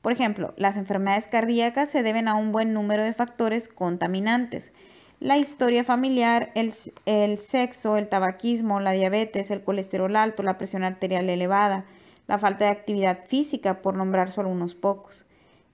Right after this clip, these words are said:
Y este hecho es bien aceptado, pero este no es el caso en el ámbito de la investigación acerca de la obesidad. El otro gran obstáculo que impide comprender la obesidad es que nos enfocamos en estudios a corto plazo.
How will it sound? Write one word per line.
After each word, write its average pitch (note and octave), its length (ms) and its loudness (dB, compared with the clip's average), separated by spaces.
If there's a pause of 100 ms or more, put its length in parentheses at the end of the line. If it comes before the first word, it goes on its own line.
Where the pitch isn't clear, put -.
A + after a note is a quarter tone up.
Y C#4+ 180 4
este D4 400 2
hecho C4+ 160 0
es A#3 80 0
bien F#3 160 0
aceptado, G3+ 720 0
pero F#3+ 320 4
este A3 320 0
no C#4 80 -2
es C4+ 100 -2
el C#4 120 0
caso A#3 440 0
en G3+ 80 -4
el F#3 140 0
ámbito F#3+ 320 0
de A3+ 60 0
la A#3 60 0
investigación F#3+ 640 -2
acerca F#3+ 400 -2
de F#3+ 80 2
la F#3 100 0
obesidad. F3+ 520 -2 (640)
El G#3 160 -2
otro A3 240 2
gran B3 240 2
obstáculo B3 640 0
que B3 60 -2
impide G#3+ 360 0
comprender G#3+ 480 0
la G#3+ 140 2
obesidad A3+ 560 0
es G#3+ 160 -4
que A#3 100 -4
nos A#3+ 140 -4
enfocamos G#3 560 -2
en A3 100 -2
estudios F#3 440 -4
a F#3+ 100 -4
corto F3+ 280 -8
plazo. G3 420 -2